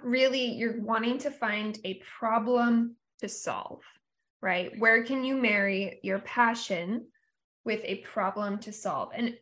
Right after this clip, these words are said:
guys, we have seen, let's give them more examples, 'cause we've seen some of the most unique coaches, um, in the last few years. Emily, I know you specifically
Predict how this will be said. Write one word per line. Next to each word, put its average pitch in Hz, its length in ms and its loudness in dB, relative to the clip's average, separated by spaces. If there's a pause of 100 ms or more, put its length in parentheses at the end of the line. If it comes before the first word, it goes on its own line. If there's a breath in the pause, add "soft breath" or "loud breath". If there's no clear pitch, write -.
guys, 262 280 -2
we 214 280 -4
have 381 160 2
seen, 269 420 -2 (320 loud breath)
let's 254 140 -4
give 330 140 0
them 466 220 0
more 233 140 4
examples, 202 500 -2
'cause 226 220 -8
we've 294 180 -2
seen 294 280 -4
some 262 240 -2
of 262 80 2
the 262 60 2
most 226 520 -2 (380)
unique 240 560 6
coaches, 214 840 2 (100)
um, 196 240 2
in 202 80 -2
the 220 120 0
last 196 360 2
few 196 160 -4
years. 170 460 -6
Emily, 214 320 -4
I 208 40 -2
know 208 100 -2
you 214 220 -2
specifically 208 920 -6